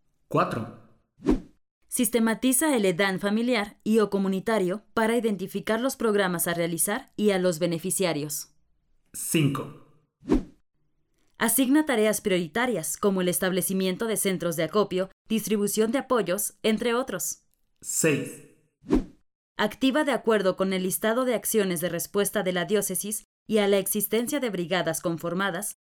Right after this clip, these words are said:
Speaker 2: alguna o todas de las siguientes.
Speaker 1: Primeros auxilios, evacuación, combate y prevención de incendios, centros de acopio, cocinas comunitarias,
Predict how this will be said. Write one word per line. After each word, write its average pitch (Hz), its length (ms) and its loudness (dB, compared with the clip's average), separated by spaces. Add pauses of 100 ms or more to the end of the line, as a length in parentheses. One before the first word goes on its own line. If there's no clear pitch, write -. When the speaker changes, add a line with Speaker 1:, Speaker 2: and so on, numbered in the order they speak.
Speaker 2:
alguna 247 520 4 (180)
o 214 160 2
todas 220 320 2
de 175 120 0
las 170 140 -2
siguientes. 160 680 -2 (420)
Speaker 1:
Primeros 139 420 0
auxilios, 170 560 0 (580)
evacuación, 151 840 -2 (460)
combate 139 420 -2
y 214 40 -2
prevención 139 520 -2
de 135 80 -2
incendios, 127 640 -4 (380)
centros 127 380 -6
de 113 60 -10
acopio, 139 460 -4 (340)
cocinas 185 440 0
comunitarias, 135 840 -2